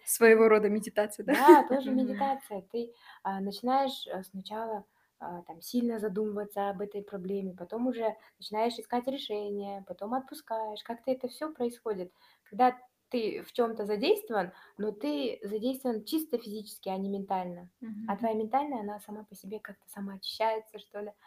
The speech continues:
Speaker 2: То
Speaker 3: Мгм.
Speaker 2: есть конструктивно к какому-то решению можно прийти, когда ты чем-то занят, а,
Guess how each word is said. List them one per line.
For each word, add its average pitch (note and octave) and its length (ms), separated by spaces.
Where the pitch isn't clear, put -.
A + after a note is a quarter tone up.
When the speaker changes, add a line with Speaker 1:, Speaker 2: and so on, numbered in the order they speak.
Speaker 2:
То B3 60
Speaker 3:
Мгм. G3 120
Speaker 2:
есть - 340
конструктивно G#3 800
к G3+ 40
какому-то G3+ 380
решению G3+ 380
можно G#3 320
прийти, C4 460
когда G3 260
ты G3+ 120
чем-то G3 320
занят, A3+ 440
а, F#3+ 300